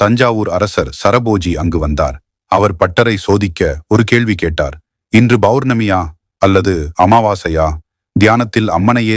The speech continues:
சந்திரனாக கண்ட பட்டர் தாமதமின்றி சொன்னார், "இன்று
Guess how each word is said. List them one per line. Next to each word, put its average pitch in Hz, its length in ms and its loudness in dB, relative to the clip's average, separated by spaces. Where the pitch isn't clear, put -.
சந்திரனாக 95 580 0
கண்ட 85 200 0
பட்டர் 78 440 -2
தாமதமின்றி 117 720 2
சொன்னார், 78 340 -4
"இன்று 123 280 4